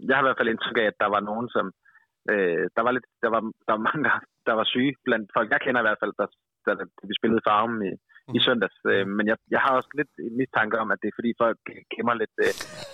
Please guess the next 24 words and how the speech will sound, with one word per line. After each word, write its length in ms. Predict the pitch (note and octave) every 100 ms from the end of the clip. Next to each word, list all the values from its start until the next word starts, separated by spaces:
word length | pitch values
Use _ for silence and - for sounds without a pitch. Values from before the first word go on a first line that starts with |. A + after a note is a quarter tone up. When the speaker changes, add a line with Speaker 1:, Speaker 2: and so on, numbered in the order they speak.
| -
Speaker 1:
kræfter 320 | A#2+ - B2+ C3
til, 120 | A#2 - - G3+
øh, 120 | F3 -
til 80 | D3+ D#3
den 100 | E3+ D3+
her, 100 | B2 A#2
og 40 | A#2+
så 60 | B2+
er 40 | A#2+
der, 80 | A2+ G#2
øh, 180 | F#2+ F#2+ - _ _ _ _ _ -
og 60 | A#2+
så 40 | B2
er 40 |
der 120 | A#2
Brøndby, 340 | A2+ A#2 C3 A#2 A2 E2+
øh, 300 | F#2 F#2+ G2 G2 A2 - B2+
hvor, 160 | A#2+ G#2 F#2+
Speaker 2:
<laughs> 120 | -
Speaker 1:
altså, 140 | F#2+ F#2
det 60 |
er 80 | A#2+
jo 80 | A#2
returopgør 480 | A#2 - C#3 - A2+